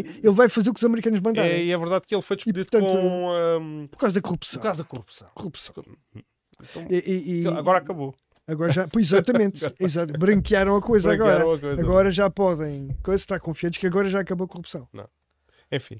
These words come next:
Speaker 1: Aqui é o país mais corrupto da Europa há muitos anos, não é de agora.
Speaker 2: <laughs>
Speaker 1: É verdade, é.
Speaker 2: É verdade,
Speaker 1: É verdade.
Speaker 2: é verdade.
Speaker 1: Sabe-se.
Speaker 2: É verdade.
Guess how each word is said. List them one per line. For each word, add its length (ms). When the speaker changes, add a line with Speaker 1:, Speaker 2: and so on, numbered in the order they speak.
Speaker 1:
Aqui 240
é 60
o 60
país 200
mais 160
corrupto 260
da 80
Europa 260
há 40
muitos 180
anos, 320
não 120
é 80
de 100
agora. 320
Speaker 2:
<laughs> 280
Speaker 1:
É 200
verdade, 360
é. 60
Speaker 2:
É 80
verdade, 340
Speaker 1:
É 20
verdade. 300
Speaker 2:
é 40
verdade. 300
Speaker 1:
Sabe-se. 380
Speaker 2:
É 40
verdade. 300